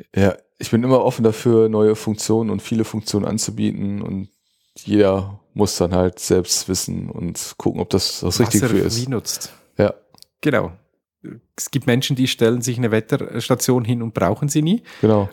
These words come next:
Speaker 2: Und es gibt solche, die, die, die stellen sie hin und brauchen sie intensiv. Und so ist mit AirPlay zwei. Es gibt Menschen, die werden es intensiv und fleißig nutzen und andere mal zwischendurch, wenn es sich gerade ergibt oder sie dran denken.
Speaker 1: Ja, aber dann ist es ja
Speaker 2: Auch
Speaker 1: gut, dass
Speaker 2: schön.
Speaker 1: es die gibt. Äh,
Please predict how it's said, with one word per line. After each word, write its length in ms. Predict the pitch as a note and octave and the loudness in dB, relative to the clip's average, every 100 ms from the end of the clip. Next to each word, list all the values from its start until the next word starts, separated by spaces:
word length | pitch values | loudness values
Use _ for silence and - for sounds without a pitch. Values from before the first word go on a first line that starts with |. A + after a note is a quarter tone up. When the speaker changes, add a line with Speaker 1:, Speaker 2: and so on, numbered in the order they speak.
| - | -4
Speaker 2:
Und 160 | C3+ C3 | -4 0
es 40 | |
gibt 160 | - C3+ | 0 2
solche, 200 | C3+ B2+ | 2 2
die, 220 | C3 C3+ | 0 -2
die, 240 | - C#3 B2+ | -2 -4 0
die 140 | C3+ | -2
stellen 260 | - B2 B2 | 2 2 4
sie 100 | B2 | 2
hin 140 | B2 | 2
und 120 | A#2+ | 0
brauchen 340 | A#2 A2+ A#2 A#2+ | 0 0 0 -2
sie 100 | A2+ | -4
intensiv. 540 | A2 A2+ - C#3+ G#3+ | -4 -4 -2 -2 0
Und 140 | D#3 C#3+ | -4 -2
so 80 | C3 | -2
ist 160 | C#3+ | -2
mit 160 | C#3+ C3 | -2 0
AirPlay 460 | B2+ C3+ C3+ C3 | 0 0 0 -2
zwei. 340 | - - D3+ D3 - - | 0 0 0 -2 -6 -12
Es 100 | - | -4
gibt 180 | C#3 - | -2 -2
Menschen, 280 | B2+ C#3 | 0 0
die 120 | C3+ A#2+ | 2 2
werden 140 | A#2+ | 2
es 100 | A#2 | 0
intensiv 560 | B2+ A#2 G#2+ C#3 F#3 - | -6 -4 -2 0 -2 -2
und 160 | C3 | -6
fleißig 440 | - A2 C3 - D3+ | -4 -2 -2 -2 -2
nutzen 340 | D3+ D3+ D#3 | -4 -4 -6
und 140 | C#3 C3+ | -6 -2
andere 420 | A#2+ C3+ C#3 C#3 - - - _ _ _ _ | 0 2 2 0 -2 -18 -20 _ _ _ _
mal 140 | - B2+ | -8 -8
zwischendurch, 560 | - D3 D3+ F3+ D#3+ - | -6 -8 -6 -8 -8 -10
wenn 120 | B2+ | -12
es 120 | B2+ | -12
sich 520 | B2 - D3 - - | -14 -14 -14 -16 -12
gerade 260 | - B2+ C#3 | -6 -4 -4
ergibt 460 | C3 D3 B2+ - | -6 -8 -10 -16
oder 200 | G#3 A#2 | -14 -8
sie 220 | G#2+ - - | -8 -8 -8
dran 220 | A#2+ A#2+ | -6 -4
denken. 400 | D#3 D3 - G#2 | -4 -4 -6 0
Speaker 1:
Ja, 60 | C3 | 2
aber 80 | |
dann 80 | A2 | 4
ist 120 | A2 - | 0 0
es 120 | - | 2
ja 80 | C3 | 2
Speaker 2:
Auch 40 | |
Speaker 1:
gut, 100 | D3+ | 4
dass 140 | C#3 | 2
Speaker 2:
schön. 40 | C3 | 2
Speaker 1:
es 80 | A2 | 0
die 120 | A2 | 0
gibt. 360 | C#3 D3+ - | 2 0 -2
Äh, 40 | - | -2